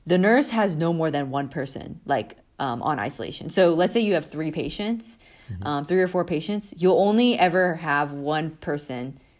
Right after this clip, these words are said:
Speaker 1: maybe on isolation for some reason, um, because they usually try to disperse it between the nurses. So, like, let's say we have, like, four people on isolation in the unit, then, like, each nurse will get one isolation patient so that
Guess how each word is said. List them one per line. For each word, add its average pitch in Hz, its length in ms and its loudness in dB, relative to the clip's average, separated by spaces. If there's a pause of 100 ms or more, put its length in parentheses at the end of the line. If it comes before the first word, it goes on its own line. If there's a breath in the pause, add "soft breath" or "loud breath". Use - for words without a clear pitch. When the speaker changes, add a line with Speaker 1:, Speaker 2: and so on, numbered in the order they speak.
(300 soft breath)
Speaker 1:
maybe 151 220 -2
on 143 120 -4
isolation 143 460 -6
for 135 260 -6
some 143 340 -4
reason, - 440 -10 (340 loud breath)
um, 147 320 -4
because 175 260 2
they 180 80 4
usually 202 280 2
try 196 180 0
to 143 300 0 (100)
disperse 160 480 -4
it - 240 -6
between 151 320 -6
the 117 60 -10
nurses. - 460 -12
So, 156 140 -4
like, 143 200 -2
let's 165 160 -2
say 165 320 0 (400 loud breath)
we 170 100 0
have, 160 140 4
like, 143 140 0
four 175 200 2
people 170 280 -4
on 147 120 -2
isolation 147 540 -4
in 147 160 -8
the 127 360 -6 (120)
unit, 156 580 -2
then, 147 520 -2 (720)
like, 135 280 -2
each 175 420 -4 (240)
nurse 160 440 -2
will 147 100 -2
get 143 400 0
one 143 240 -4
isolation 131 460 -8
patient 143 320 -10
so 151 100 -4
that 113 340 -4